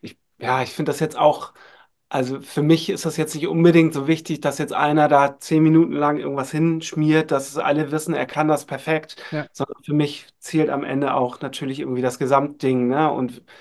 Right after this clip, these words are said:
Speaker 1: ja, wenn der Song gut ist, ist der Song gut und wenn der Song irgendwie, wenn das dann dadurch hingehalten wird, ja,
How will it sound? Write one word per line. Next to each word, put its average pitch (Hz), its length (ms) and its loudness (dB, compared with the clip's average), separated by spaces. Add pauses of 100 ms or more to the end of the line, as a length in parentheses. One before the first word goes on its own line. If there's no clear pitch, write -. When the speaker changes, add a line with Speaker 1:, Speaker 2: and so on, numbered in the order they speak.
(420)
Speaker 1:
ja, 113 340 -4
wenn 127 260 -4
der 127 80 -2
Song 143 260 -2
gut 175 140 0
ist, 151 140 6
ist 151 140 -4
der 139 80 0
Song 131 220 -2
gut 156 240 4
und 127 140 -4
wenn 127 100 2
der 123 100 0
Song 135 300 -2
irgendwie, 123 480 -4
wenn 127 120 -2
das 123 140 -6
dann 120 360 -6 (420)
dadurch 135 560 0 (680)
hingehalten 156 560 6
wird, 139 260 0 (100)
ja, 113 260 -8